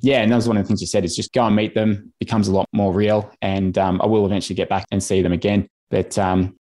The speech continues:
yeah, it's, uh, like, and, and the question I know a lot of people have when they run a business like this is, you know, where do you find people? Then how do you go about it? I know, you know, back in the day, people were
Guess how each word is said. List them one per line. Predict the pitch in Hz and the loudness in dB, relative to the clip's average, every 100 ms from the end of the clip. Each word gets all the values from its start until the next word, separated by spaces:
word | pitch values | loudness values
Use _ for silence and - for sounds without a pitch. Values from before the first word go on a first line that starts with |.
| _ | _
yeah, | - 147 | 0 0
it's, | - 120 - - | 0 -2 -4 0
uh, | 113 117 127 | 2 2 0
like, | 127 - - - | 0 -2 -16 -2
and, | 143 131 | 0 2
and | 139 | 2
the | |
question | 135 196 - 151 120 | 2 0 0 2 2
I | 113 | 2
know | 110 107 | 2 2
a | |
lot | 104 120 | 0 0
of | |
people | 127 92 | -2 -4
have | 95 98 | -2 -2
when | 95 | -2
they | 92 90 92 - | -4 -6 -8 -6
run | 95 | -2
a | 98 | 0
business | 95 95 - | 0 -2 -2
like | 90 | -2
this | 92 104 | -2 -2
is, | 92 | -4
you | 87 | -2
know, | |
where | 90 113 | 0 0
do | |
you | 98 87 | 0 -2
find | - 92 101 98 | -2 0 0 0
people? | 85 - 85 _ _ - | -2 -4 -10 _ _ -2
Then | - 113 107 | 0 2 2
how | 107 | 2
do | 98 | 2
you | |
go | 92 95 | 2 2
about | 90 95 98 | 2 2 0
it? | 95 | 0
I | 110 | 2
know, | 120 143 120 | 2 4 2
you | - - | 0 -6
know, | 85 | -4
back | 110 - | -4 -2
in | |
the | 95 | -2
day, | 85 92 98 | 0 0 0
people | 104 98 110 92 | 0 -2 0 0
were | 87 82 | 0 -2